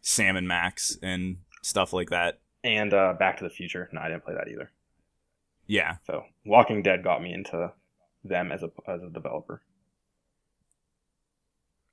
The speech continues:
Speaker 1: Yeah, I think that was really what made them, uh,
Speaker 2: Put them on
Speaker 1: made
Speaker 2: the
Speaker 1: them available to the broader audience,
Speaker 2: Yeah,
Speaker 1: for
Speaker 2: now they're
Speaker 1: sure.
Speaker 2: like, now they got that Minecraft thing we were talking about, which I'm sure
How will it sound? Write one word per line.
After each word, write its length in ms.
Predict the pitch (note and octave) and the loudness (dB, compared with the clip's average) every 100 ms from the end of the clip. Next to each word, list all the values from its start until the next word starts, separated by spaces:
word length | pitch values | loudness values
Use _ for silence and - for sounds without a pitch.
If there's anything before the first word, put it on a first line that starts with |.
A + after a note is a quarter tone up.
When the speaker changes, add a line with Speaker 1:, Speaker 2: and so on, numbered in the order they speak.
| _ _ _ _ | _ _ _ _
Speaker 1:
Yeah, 200 | G#2+ G2+ | 8 10
I 80 | G2+ | 10
think 220 | A2+ G#2 | 8 4
that 200 | G2+ F2+ | 4 4
was 200 | E2+ D#2+ | 0 -4
really 280 | F2 E2+ E2 | -4 -2 -4
what 300 | E2 D#2+ - _ _ _ _ _ _ _ - | -2 -4 -4 _ _ _ _ _ _ _ -4
made 320 | F#2+ F2 F2 | 2 2 2
them, 200 | E2+ E2 | -2 -2
uh, 240 | D#2+ D#2+ F2 _ _ _ _ _ _ _ _ _ _ _ - | -4 -4 -6 _ _ _ _ _ _ _ _ _ _ _ -6
Speaker 2:
Put 160 | G2 | -6
them 160 | E2+ E2+ | -4 -4
on 140 | E2+ | 0
Speaker 1:
made 180 | A2+ G#2+ | 2 4
Speaker 2:
the 60 | G2+ | 2
Speaker 1:
them 40 | |
available 560 | F#2+ F2+ F2+ F2+ F2 E2+ | 0 4 4 4 2 0
to 80 | E2+ | 0
the 80 | E2+ | -2
broader 440 | F2+ E2+ E2+ E2+ | 0 2 2 2
audience, 580 | E2+ F2 F2 F#2 - - _ | 2 0 -2 -6 -8 -14 _
Speaker 2:
Yeah, 160 | B2 F2+ | 0 0
Speaker 1:
for 40 | |
Speaker 2:
now 140 | F#2 A2 | 0 0
they're 100 | F#2 | 0
Speaker 1:
sure. 80 | D#2+ | -2
Speaker 2:
like, 140 | D#2+ - - | -6 -14 -8
now 140 | G2 | -4
they 100 | A2+ | 0
got 160 | G#2 F2 | 0 0
that 140 | D#2 | -4
Minecraft 560 | F2+ G2 G2+ - G#2+ - | -4 -4 -2 0 -2 -2
thing 140 | G#2+ | -4
we 60 | G#2+ | -2
were 80 | G#2 | -2
talking 280 | A2 G2+ G#2+ | 0 -2 -2
about, 280 | G#2+ G#2+ | 0 0
which 120 | - - | -2 -10
I'm 80 | E2+ | -10
sure 380 | - G2 G2 | -4 -2 -2